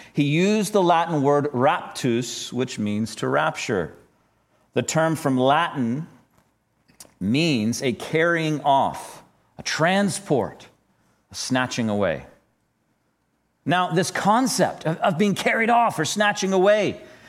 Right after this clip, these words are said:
is taught throughout Scripture. In the New Testament, First Thessalonians four, First Corinthians fifteen give great indication of this. Let me read to you First Thessalonians chapter four, verse sixteen through seventeen. This is the Apostle Paul writing, and he says,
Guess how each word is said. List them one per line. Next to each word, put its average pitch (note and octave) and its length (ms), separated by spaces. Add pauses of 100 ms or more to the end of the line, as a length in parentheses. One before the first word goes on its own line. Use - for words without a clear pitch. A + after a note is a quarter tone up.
(120)
is D3+ 160
taught E3 400
throughout C#3+ 300
Scripture. B2+ 500 (380)
In E3+ 140
the F3 80
New G3+ 140
Testament, F#3+ 560
First F#3 260
Thessalonians F3+ 640
four, G3 580 (280)
First F3+ 260
Corinthians E3 460
fifteen F3 580
give C3 380
great D#3 300
indication D#3 640
of B2 120
this. G#2+ 160
Let A3+ 80
me D#4 100
read F3+ 320
to F3 120
you C3 320 (300)
First E3+ 300
Thessalonians E3 600
chapter D#3+ 360
four, D#3 260
verse C#3 220
sixteen D#3 420
through C#3 120
seventeen. C3+ 500
This C3 160
is D3+ 80
the D#3 80
Apostle D3+ 460
Paul D3 260
writing, G#2+ 380 (320)
and C#3+ 100
he D3 80
says, C3+ 560